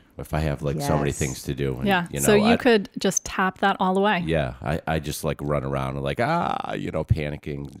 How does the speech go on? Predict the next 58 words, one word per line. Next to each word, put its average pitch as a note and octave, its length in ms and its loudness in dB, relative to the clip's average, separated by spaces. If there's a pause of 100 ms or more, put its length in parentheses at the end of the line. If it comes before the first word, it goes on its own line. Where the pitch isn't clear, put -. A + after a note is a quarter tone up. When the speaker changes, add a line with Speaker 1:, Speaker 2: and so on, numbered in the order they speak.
(160)
Speaker 1:
you D#2+ 100 -6
know. C2+ 240 -8 (160)
It, - 80 -12 (160)
it - 60 -10
Speaker 2:
So D#4+ 120 6
who - 60 6
Speaker 1:
happens F2+ 260 4
to - 80 -6
me D2 80 2
all C2 80 0
the C2 80 -4
time. D2+ 320 -4
Speaker 2:
So D4+ 200 4
who, D4+ 520 6
who D#4 260 6
could A3+ 300 2
get G#3+ 200 6
tapping? E3 600 0
Is, F#3 140 4
is F#3 160 2
there F#3 120 4
anyone G#3 360 6
that F#3+ 100 4
would F#3 140 4
be E3+ 120 6
excluded? B3+ 580 2 (920)
Speaker 3:
Uh, G3+ 240 2
I G3+ 120 2
have G3 260 0
not F#3 340 0
found G#3 460 4
or F#3 140 0
heard G3 220 0
of G3 120 0
anyone F#3+ 380 -2
yet. G3+ 280 -8
Speaker 2:
So - 180 4
you G#3+ 200 8
work A#3+ 120 6
with C#4+ 120 2
children? G3+ 420 6
Speaker 3:
I F#3+ 140 4
work F3+ 280 0
with F#3+ 120 -4
ch-, - 160 -14
I F#3 80 2
love F#3+ 260 2
working - 280 -2
with - 100 -4
children. - 400 -8 (160)
Yeah. E3+ 220 -2 (180)
And, G3 100 2
Speaker 2:
I F#3+ 160 0
Speaker 3:
and G#3 180 4
they're A3+ 140 6
so A3 240 2
great F#3 260 0
because F3+ 520 -4